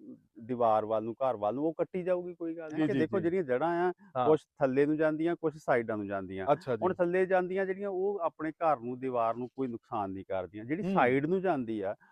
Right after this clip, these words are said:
Speaker 1: ਤੇ ਜੇ
Speaker 2: ਹੂੰ।
Speaker 1: ਆਪਾਂ ਦੋ ਸਾਲਾਂ ਦੇ ਵਿੱਚ ਜਾਂ ਤਿੰਨਾਂ ਸਾਲਾਂ 'ਚ ਇੱਕ ਵਾਰੀ ਇੰਨੀ ਕੁ ਚੌੜੀ ਖਾਲੀ ਪੁੱਟ ਕੇ ਆਲੇ
Speaker 2: ਹੂੰ।
Speaker 1: ਦੁਆਲੇ ਘੁਮਾ ਦਈਏ ਤਿੰਨ ਚਾਰ, ਤਿੰਨ ਫੁੱਟ ਤੱਕ ਡੂੰਘੀ, ਆਮ ਹੀ ਗੱਲ ਆ। ਉਹ ਸਾਈਡ ਵਾਲੀਆਂ ਜੜ੍ਹਾਂ ਕੱਟੀਆਂ ਜਾਣਗੀਆਂ, ਥੱਲੇ ਵਾਲੀਆਂ ਰਹਿ ਜਾਣਗੀਆਂ।
Speaker 2: ਹੂੰ।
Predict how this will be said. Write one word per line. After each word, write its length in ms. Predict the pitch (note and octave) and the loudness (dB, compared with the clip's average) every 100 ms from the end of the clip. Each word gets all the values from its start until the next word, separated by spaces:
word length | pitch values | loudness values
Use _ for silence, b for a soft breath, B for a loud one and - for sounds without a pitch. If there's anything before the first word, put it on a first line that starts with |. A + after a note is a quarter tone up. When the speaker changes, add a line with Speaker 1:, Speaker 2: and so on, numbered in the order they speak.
| C3+ C#3 | -12 -4
Speaker 1:
ਤੇ 60 | D3+ | 0
ਜੇ 100 | F3 | 2
Speaker 2:
ਹੂੰ। 80 | |
Speaker 1:
ਆਪਾਂ 200 | E3+ F3+ | 2 2
ਦੋ 220 | C#3+ C#3+ D3 | 2 2 2
ਸਾਲਾਂ 340 | D#3+ D#3 D#3+ | 0 0 -2
ਦੇ 120 | D#3+ | -2
ਵਿੱਚ 200 | D3+ D#3 | -2 -2
ਜਾਂ 100 | E3 | -4
ਤਿੰਨਾਂ 280 | D3 C#3 E3+ | -6 -6 -6
ਸਾਲਾਂ 280 | E3+ D#3+ D#3 | -4 -4 -4
'ਚ 60 | C#3+ | -6
ਇੱਕ 160 | C3+ - | -8 -4
ਵਾਰੀ 300 | C3+ B2+ C#3+ b b b | -2 -2 -4 b b b
ਇੰਨੀ 340 | C3+ D3 D#3 E3+ | 2 4 6 4
ਕੁ 80 | E3+ | 2
ਚੌੜੀ 340 | D#3 C#3 C#3+ | 4 4 2
ਖਾਲੀ 360 | - C3 A#2+ C3 | 0 0 2 0
ਪੁੱਟ 300 | C3+ B2 A#2+ | -2 -6 -4
ਕੇ 140 | C#3+ | 0
ਆਲੇ 160 | B2+ A#2+ | 2 2
Speaker 2:
ਹੂੰ। 60 | |
Speaker 1:
ਦੁਆਲੇ 180 | C3 C3+ | 0 -2
ਘੁਮਾ 320 | - D3+ D3+ | -2 0 0
ਦਈਏ 200 | A2 A2+ | 0 -4
ਤਿੰਨ 280 | A2+ B2+ B2 - | -2 -2 -2 -2
ਚਾਰ, 140 | A#2+ - | -2 0
ਤਿੰਨ 180 | C3+ B2+ | 0 0
ਫੁੱਟ 260 | - B2+ | -2 -6
ਤੱਕ 240 | - A#2 A#2 | -2 -4 -4
ਡੂੰਘੀ, 420 | A2 B2+ B2 A2 - | -4 -4 -4 -8 -2
ਆਮ 220 | C3+ C3 | 0 2
ਹੀ 140 | C#3+ | 0
ਗੱਲ 240 | B2+ G#2 G2 | -2 -2 -6
ਆ। 80 | F#2+ b b - | -8 b b 2
ਉਹ 120 | G3+ | 2
ਸਾਈਡ 380 | E3+ F3+ F3 F3 | 2 0 2 2
ਵਾਲੀਆਂ 220 | F#3+ G3 | 0 0
ਜੜ੍ਹਾਂ 200 | F#3+ G#3 | 0 -2
ਕੱਟੀਆਂ 380 | F#3 D#3 G3 G3 | -2 -4 -4 -2
ਜਾਣਗੀਆਂ, 460 | G3 G3+ G3 F#3+ E3+ _ _ - | -2 -2 -4 -4 -6 _ _ 2
ਥੱਲੇ 220 | E3+ F3 | 6 6
ਵਾਲੀਆਂ 280 | F3 E3 C#3 | 6 4 2
ਰਹਿ 160 | A2 C#3+ | 2 2
ਜਾਣਗੀਆਂ। 380 | E3+ E3 D3 B2+ | 2 0 -2 -2
Speaker 2:
ਹੂੰ। 260 | E3 A#2 | -2 -4